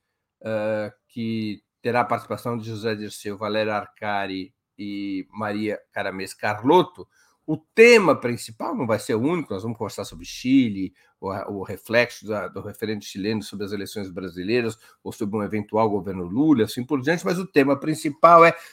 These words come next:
como estão as eleições nos estados, as eleições para os governos estaduais. Tá?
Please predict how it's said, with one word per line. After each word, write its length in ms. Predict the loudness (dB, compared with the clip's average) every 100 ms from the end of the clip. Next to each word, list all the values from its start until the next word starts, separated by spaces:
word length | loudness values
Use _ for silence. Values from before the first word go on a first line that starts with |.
| _ _
como 440 | 10 12 10 4
estão 500 | -2 -4 0 2 4
as 140 | 4 2
eleições 640 | 0 -2 -2 -2 -2 -2
nos 400 | -2 0 0 -2
estados, 1160 | -6 -8 -10 2 8 8 8 4 -8 -10 -12 -20 _
as 120 | -2
eleições 400 | 2 2 0 -8
para 180 | -4 -4
os 100 | -4
governos 800 | 0 0 0 2 4 2 0 -6
estaduais. 960 | -10 -8 -6 -2 0 -2 -4 -14 -20 _ _ _ _ _ _ _ _ _ _
Tá? 300 | -10 -8 -8